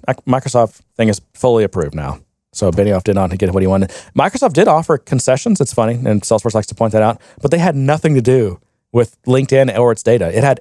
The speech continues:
everything to do with, um, not, like, uh, not preventing people from doing, like, Microsoft add-ins and not forcing people to put, like,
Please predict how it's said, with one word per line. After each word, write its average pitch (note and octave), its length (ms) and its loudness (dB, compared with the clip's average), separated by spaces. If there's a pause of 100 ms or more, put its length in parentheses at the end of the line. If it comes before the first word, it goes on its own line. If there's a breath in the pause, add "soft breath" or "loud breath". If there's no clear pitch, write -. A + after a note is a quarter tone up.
everything F3 400 0
to C#3 60 2
do B2+ 240 2
with, G2+ 240 0 (460)
um, G2 480 2 (320 soft breath)
not, A#2+ 360 0
like, G#2+ 280 -2 (880)
uh, F2 100 -4 (140)
not A2+ 200 0
preventing B2 260 0
people A#2+ 180 -2
from G#2+ 180 0
doing, G#2+ 220 0
like, F#2 140 -4
Microsoft A2 440 -2
add-ins A2 480 2
and G#2+ 100 2
not A2 200 0
forcing C#3+ 480 -2
people B2+ 220 0
to A2 80 0
put, A2+ 300 0
like, A2 120 -2